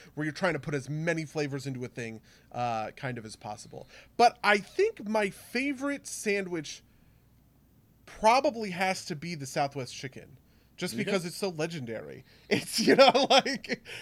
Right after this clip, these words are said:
Speaker 1: it, it, it defined years of my, of my food eating life where it gnawed at the back of my brain. And that is a very, uh, that is a very advanced, non-basic sandwich, which is kind of interesting.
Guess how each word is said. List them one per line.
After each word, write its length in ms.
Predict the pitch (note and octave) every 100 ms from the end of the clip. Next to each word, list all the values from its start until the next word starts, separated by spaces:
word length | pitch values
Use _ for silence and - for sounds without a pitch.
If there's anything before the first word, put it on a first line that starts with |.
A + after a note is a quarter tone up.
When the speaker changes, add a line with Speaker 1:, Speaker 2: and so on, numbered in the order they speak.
| -
Speaker 1:
it, 200 | B3+ B3
it, 240 | - G#3 A#3+
it 280 | A3 A#3 F#3
defined 800 | G3+ A3 - A3+ B3+ B3 G3 D3 - -
years 560 | C#3+ C#3+ F3+ C4 C4+ B3
of 160 | A#3 F#3
my, 380 | G3 G3 G3 -
of 160 | F3 E3
my 180 | F3
food 420 | D#3 - G3 G#3 F#3
eating 300 | F#3 F3+ E3
life 360 | D3+ E3 D3 - - -
where 220 | D#3+ F3
it 160 | E3+ D#3
gnawed 460 | E3 D#3+ E3 F3+ F3+
at 140 | E3+
the 100 | D#3+
back 300 | C#3 D3+ D#3
of 80 | D3+
my 180 | C#3+ C3+
brain. 400 | B2+ C#3+ C#3+ A2
And 160 | D3
that 140 | A3 F4
is 100 | E4
a 60 |
very, 240 | C#4 C4 G#3+
uh, 120 | F#3
that 160 | G3 A#3+
is 80 | A3+
a 20 |
very 140 | B3 G3+
advanced, 680 | F3 C#3+ E3 F3+ E3+ - - - - -
non-basic 880 | C#3+ D3+ E3+ F3+ D#3 D#3+ D#3+ D#3+ -
sandwich, 440 | D#3 D3+ A#2+ G#2+
which 140 | C3+
is 100 | C3+
kind 160 | C3+ B2+
of 80 | A#2
interesting. 440 | A2+ - - -